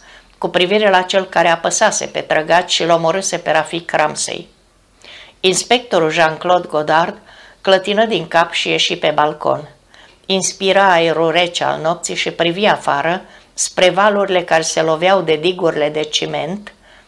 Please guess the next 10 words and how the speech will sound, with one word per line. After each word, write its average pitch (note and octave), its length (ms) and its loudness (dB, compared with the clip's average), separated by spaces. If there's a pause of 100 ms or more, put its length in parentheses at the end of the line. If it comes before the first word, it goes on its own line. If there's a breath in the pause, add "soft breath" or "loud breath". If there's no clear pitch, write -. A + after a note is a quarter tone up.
(200 soft breath)
așteptând F#3 580 0
ca F3+ 160 2
ulcerul F3 520 0
să D#3+ 160 -4
înceapă D#3+ 380 -2
să D#3 140 -4
acționeze D#3+ 600 -2
în D#3+ 60 -4
stomacul D3+ 580 -4
său. - 380 -6